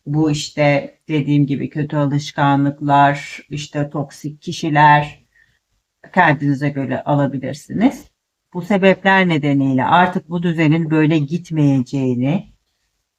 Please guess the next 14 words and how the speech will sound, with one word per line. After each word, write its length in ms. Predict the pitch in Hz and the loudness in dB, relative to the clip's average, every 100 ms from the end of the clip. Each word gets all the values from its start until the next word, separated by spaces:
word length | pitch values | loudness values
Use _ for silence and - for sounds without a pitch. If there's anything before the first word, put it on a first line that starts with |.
| _ | _
bittiğini 840 | 151 147 208 - - 156 147 170 | -8 0 0 -2 0 2 4 4
ve 240 | 175 175 160 | 2 2 0
bu, 200 | 175 175 | -4 -4
bu, 440 | 170 185 185 - | -2 0 0 -4
bunun 240 | 170 185 214 | -2 2 2
hani 280 | 180 175 190 | 2 2 2
hem 180 | 202 | 0
kendisine 760 | 196 196 180 170 170 - 196 214 | 0 2 2 2 -4 -2 0 2
hem 180 | 196 185 | 2 0
de 100 | 190 | -2
size 400 | - 160 180 170 | -4 2 2 2
çok 260 | 160 147 | -6 -6
zarar 400 | 139 139 135 135 | 0 4 4 4
verdiğini 760 | 139 135 131 135 131 147 233 | 4 2 0 -4 -2 0 0